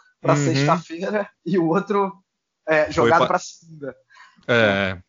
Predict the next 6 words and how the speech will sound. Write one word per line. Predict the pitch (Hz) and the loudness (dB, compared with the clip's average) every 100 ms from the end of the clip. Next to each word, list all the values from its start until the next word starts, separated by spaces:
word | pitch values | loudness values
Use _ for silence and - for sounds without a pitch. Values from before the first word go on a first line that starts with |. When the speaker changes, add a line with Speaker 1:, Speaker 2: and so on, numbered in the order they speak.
| _ _ | _ _
Speaker 2:
eu | 131 123 | 0 0
achei | 120 143 | 2 0
isso | 139 156 | 0 0
meio, | 151 151 151 151 139 127 120 113 | 2 2 4 6 6 4 0 -4
meio, | 110 123 127 113 98 | -4 -2 -2 -6 -12
meio | 135 135 135 127 113 | -6 -4 -2 -2 -2